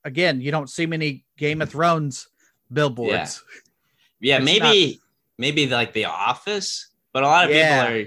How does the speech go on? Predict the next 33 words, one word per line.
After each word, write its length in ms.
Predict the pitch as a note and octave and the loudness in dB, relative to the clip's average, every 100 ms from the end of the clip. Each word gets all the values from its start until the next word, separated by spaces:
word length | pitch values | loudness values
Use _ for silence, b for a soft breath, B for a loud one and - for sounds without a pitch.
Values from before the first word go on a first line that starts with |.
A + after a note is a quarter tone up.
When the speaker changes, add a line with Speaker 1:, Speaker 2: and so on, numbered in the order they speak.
| - | -6
Speaker 2:
kind 220 | B2 B2 | -6 -4
of 120 | G#2+ | -6
turning 400 | - A#2 A#2 A2 | -8 -8 -6 -8
on 140 | G#2+ G#2 | -8 -8
The 100 | G2+ | -6
Office 440 | A#2 B2 - - | -4 -6 -8 -20
too. 240 | - F#2+ E2+ - _ _ - _ | -12 -12 -12 -18 _ _ -20 _
Speaker 1:
I 100 | F3 | -4
just, 220 | A#3+ - | -4 -4
uh, 220 | - C#3 | -12 -10
the, 180 | D#3 - | -8 -8
I 140 | G3+ | -10
feel 320 | D#3 - A#3 | -10 -4 -2
like 260 | A#3+ F3+ D#3 | 0 0 0
they're 140 | D#3+ | -4
turning 320 | D3 E3+ E3 D#3 | -4 -2 -2 -2
on 160 | D3 | -4
people 320 | C3 D#3+ C#3 | -2 -6 -4
that 180 | C3+ A#2 | -4 -4
like 360 | A2+ B2+ C3+ - | -2 -2 -4 -6
The 80 | E2+ | -8
Office. 640 | F#2+ G2 - A2 - - | -8 -12 -16 -18 -18 -10
Speaker 2:
Yeah. 460 | A#2+ A#2+ F#2 E2 - - _ _ _ _ _ _ _ _ _ _ _ _ | -2 2 2 2 -2 -14 _ _ _ _ _ _ _ _ _ _ _ _
Speaker 1:
That 280 | C3 F3+ F#3+ | 0 0 2
would 120 | E3 | -2
be, 120 | C#3 C3+ | -6 -8
'cause 280 | - E3+ D#3 | -6 -4 2
I, 320 | D#3 G3+ F3+ | 2 2 0
my 220 | - D3+ E3 | -6 -6 -4
wife 360 | C#3 E3+ - | 0 -2 -2
watched 360 | C#3+ C3+ - - | -2 -2 -4 -8
it 260 | B2+ - _ b b b b | -8 -8 _ b b b b
for, 560 | _ - C#3 C3 B2+ | _ -4 -2 0 -4